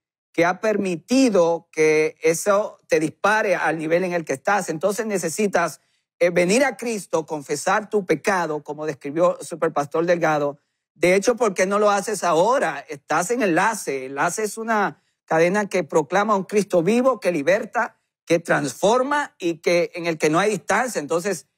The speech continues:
extiende tu mano hacia nosotros y aquí todos y los que están mirando y escuchando también se unan.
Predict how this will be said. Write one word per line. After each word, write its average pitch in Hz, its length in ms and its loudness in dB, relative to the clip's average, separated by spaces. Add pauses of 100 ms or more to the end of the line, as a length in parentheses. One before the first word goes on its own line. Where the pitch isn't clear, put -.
(140)
extiende 196 420 0
tu 226 140 2
mano 202 500 0
hacia 165 360 0
nosotros 156 760 0
y 135 60 -6
aquí 151 240 -8
todos 196 460 2
y 151 120 -6
los 151 140 -4
que 147 100 -12
están 170 260 -2
mirando 214 360 0
y 196 40 2
escuchando 190 600 -2
también 156 400 0
se 143 180 0
unan. 151 460 0